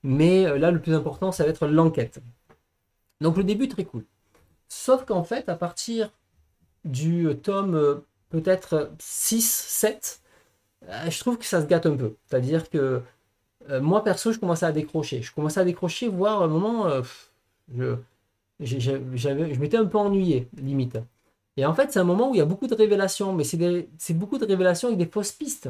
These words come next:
bien sûr, hein, vous vous en doutez. On va pas donner, euh, directement qui est, euh, le grand méchant de, de l'histoire. Mais, euh, quand on arrive jusqu'à la fin et qu'on découvre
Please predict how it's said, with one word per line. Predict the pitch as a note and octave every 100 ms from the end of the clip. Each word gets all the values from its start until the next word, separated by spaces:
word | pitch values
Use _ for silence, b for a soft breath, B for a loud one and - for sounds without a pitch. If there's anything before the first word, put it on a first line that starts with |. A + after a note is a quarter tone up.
| B2
bien | C3+ D#3
sûr, | D#3 E3 C3
hein, | C#3
vous | D3+ C3
vous | C3
en |
doutez. | C3+ D3+ G#3+ A3 A3+ B _ -
On |
va | B2+
pas | B2 D#3+
donner, | D3 D#3+ E3+ F#3 D3+
euh, | B2
directement | B2 C#3+ C3 D#3+ E3
qui | D#3+ C#3 C#3+ D#3+
est, |
euh, | C3
le | A#2+
grand | B2 B2+ D#3+
méchant | D#3 D3 - D#3+
de, | D3 B2
de | A#2+
l'histoire. | B2+ B2 D3+ G3+ F#3+ B2 A#2+ - _ _ _ _ _ _ B B B _
Mais, | C3+ D#3+ A3 C4 D3+
euh, | C#3
quand | B2 A3+
on | A#3
arrive | G#3 A3+ F#3
jusqu'à | F3 G3
la | F3+
fin | E3+ G#3
et | F#3
qu'on | C#3
découvre | C3 G#3 - B3 A#3+ F3 A#2+ A#2+